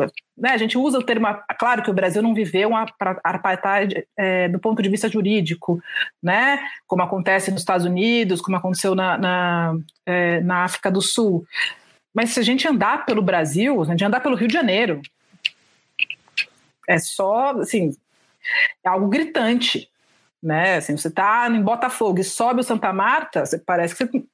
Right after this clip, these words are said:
você mudou de cidade, o que aconteceu? Você muda, a cor das pessoas mudou de repente? É algo muito... é, então a gente precisa de fato... e acho que esse é um, talvez um dos grandes exercícios, é, nossos, da, dos historiadores, sociólogos, enfim,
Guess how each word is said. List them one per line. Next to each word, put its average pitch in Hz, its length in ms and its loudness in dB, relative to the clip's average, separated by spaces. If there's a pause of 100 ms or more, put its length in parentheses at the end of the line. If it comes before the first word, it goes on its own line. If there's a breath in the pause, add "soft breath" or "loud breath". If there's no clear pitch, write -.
(120)
você - 100 -4
mudou 202 180 4
de - 60 -4
cidade, 190 320 0
o - 20 -8
que 208 60 -2
aconteceu? 208 440 0
Você 156 100 -6
muda, 170 440 0
a 175 100 -6
cor 226 160 0
das 208 120 -2
pessoas 202 220 -2
mudou 196 220 0
de 185 60 0
repente? 208 520 -2 (560 loud breath)
É 190 80 0
algo 233 320 2
muito... 254 880 0 (300 loud breath)
é, 185 640 2 (160)
então 220 200 0
a 254 60 2
gente 294 200 0
precisa 277 340 0
de 262 100 -2
fato... 247 720 0 (600)
e 220 80 2
acho 226 160 0
que 240 60 0
esse 240 100 -2
é 247 40 2
um, 247 200 0
talvez 233 400 0
um 262 60 2
dos 233 120 0
grandes 285 340 0
exercícios, 226 960 -2 (100)
é, 165 380 0 (200)
nossos, 196 460 0
da, - 140 0
dos 156 380 0
historiadores, 180 580 -2
sociólogos, 170 800 -2
enfim, 262 400 -2